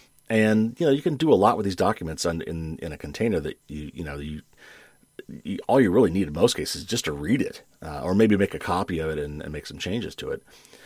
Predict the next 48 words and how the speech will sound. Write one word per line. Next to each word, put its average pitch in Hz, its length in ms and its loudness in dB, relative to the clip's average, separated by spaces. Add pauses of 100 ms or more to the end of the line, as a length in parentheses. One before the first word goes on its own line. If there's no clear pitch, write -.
(100)
And 85 100 -4
it 80 60 -4
sounds 104 260 4
like 90 140 2
this - 200 -4
is 85 80 -6
basically 87 280 -2
gonna 80 160 -4
allow 101 240 4
you 120 120 4
to 98 80 -2
do 95 160 0
that 87 200 2
in 76 100 -8
this 78 160 -8
special, - 800 0
what 95 140 0
we, 82 120 -4
you 98 100 -4
know, 82 100 -6
what 139 100 -6
we - 60 -8
call 95 160 0
a 95 40 0
sandbox 87 640 -2
or - 60 -4
a - 40 -8
container, 80 560 -6 (1000)
where 90 600 0
anything 113 500 2
that 92 240 0
is 85 160 -6
inside 110 420 2
that 95 140 0
container 85 440 -4
can't - 280 -10
get - 180 -8
outside - 360 -6
that - 120 -14
container. - 420 -16 (360)
And 85 120 -2
what 90 120 2
happens 95 300 2
in 85 100 0
a 82 40 -2
lot 92 180 2
of 85 40 -2
these 78 360 -8